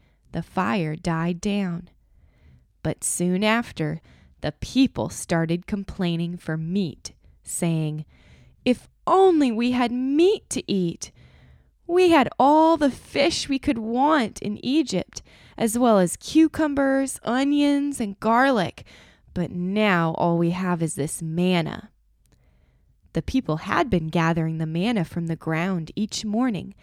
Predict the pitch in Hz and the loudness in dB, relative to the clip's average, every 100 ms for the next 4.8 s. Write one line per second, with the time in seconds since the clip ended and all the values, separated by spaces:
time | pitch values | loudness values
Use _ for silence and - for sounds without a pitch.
0 | - - - 175 185 233 262 202 170 - | -20 -18 -6 -2 2 2 2 0 -2 -6
1 | 165 160 - - 302 - - - - _ | -6 -6 -8 -12 -10 -10 -10 -14 -14 _
2 | _ _ - 196 - - 277 - - 156 | _ _ -4 -4 -4 -6 -6 -6 -8 -6
3 | 160 - - - 208 226 - 262 - 185 | -6 -6 -8 -6 -6 -6 -10 -18 -6 -4
4 | 180 196 196 196 170 147 - | -2 -2 -4 -4 -6 -6 -8